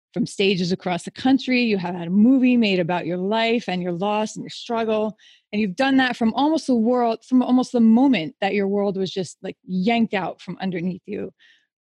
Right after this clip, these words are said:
But you managed to do it with, like, such a poise and grace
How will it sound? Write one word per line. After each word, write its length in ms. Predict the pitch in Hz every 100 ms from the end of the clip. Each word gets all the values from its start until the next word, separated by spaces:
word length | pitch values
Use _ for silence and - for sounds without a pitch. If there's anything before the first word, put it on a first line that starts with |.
| -
But 260 | 202 190 - _
you 160 | 208
managed 400 | 202 214 262 254
to 80 | 220
do 180 | 175 214
it 160 | 214 175
with, 160 | 170
like, 240 | 185 185 -
such 240 | 196 -
a 120 | 170 -
poise 600 | - 247 226 220 220 -
and 160 | 180
grace 520 | 165 190 202 202 -